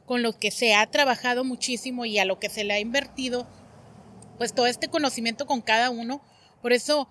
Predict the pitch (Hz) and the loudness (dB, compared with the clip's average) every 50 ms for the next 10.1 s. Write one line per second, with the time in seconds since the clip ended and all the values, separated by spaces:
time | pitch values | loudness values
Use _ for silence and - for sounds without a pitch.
0 | _ _ - - - _ _ - - 247 247 240 233 226 226 220 214 214 214 214 | _ _ -20 -20 -20 _ _ -4 0 2 4 4 4 4 4 2 2 2 2 0
1 | 208 208 202 190 180 - - 254 247 254 269 285 269 226 269 262 262 - - 262 | 0 0 -2 -2 -4 -4 0 2 4 4 4 4 2 0 -2 -4 -2 -2 -4 -4
2 | 240 - 233 220 - - 240 226 240 262 269 - 277 254 - - 294 285 262 220 | -4 -2 -4 -6 -4 -4 -6 -6 -6 -6 -6 -6 -6 -6 -6 -8 -8 -6 -6 -6
3 | - - 269 277 277 254 269 254 - - - _ _ _ 196 202 226 233 220 220 | -4 -2 0 0 0 0 -2 -6 -8 -8 -12 _ _ _ -10 -4 -2 -2 -2 -2
4 | 226 226 233 240 240 240 214 226 233 226 226 214 _ _ _ _ _ _ _ _ | -4 -6 -6 -6 -6 -6 -6 -2 -2 -2 -4 -4 _ _ _ _ _ _ _ _
5 | _ _ _ - 285 277 262 254 233 233 226 226 233 233 226 226 - - 208 196 | _ _ _ 0 0 0 2 0 -4 -6 -6 -8 -8 -8 -10 -8 -6 -4 -4 -4
6 | 202 190 - _ _ _ _ _ - 214 220 226 226 220 226 220 208 _ - 226 | -4 -6 -8 _ _ _ _ _ -10 -8 -6 -6 -4 -6 -6 -8 -8 _ 0 2
7 | 220 226 226 214 247 226 - 214 202 - 220 190 _ - 202 202 208 214 - - | 2 2 2 0 -6 -6 -6 -6 -6 -6 -6 -6 _ -4 -4 -2 -4 -6 -12 -14
8 | - _ - 233 214 214 220 _ - - - _ - 277 269 - - 277 262 247 | -16 _ -8 -6 -6 -6 -6 _ -16 -20 -16 _ -2 -2 -2 0 2 2 2 4
9 | 247 240 262 320 311 - 269 226 - - 254 254 247 254 240 233 233 247 247 - | 2 2 0 -2 0 0 0 0 0 0 0 0 2 2 2 2 2 2 0 -2
10 | 349 - | -4 -8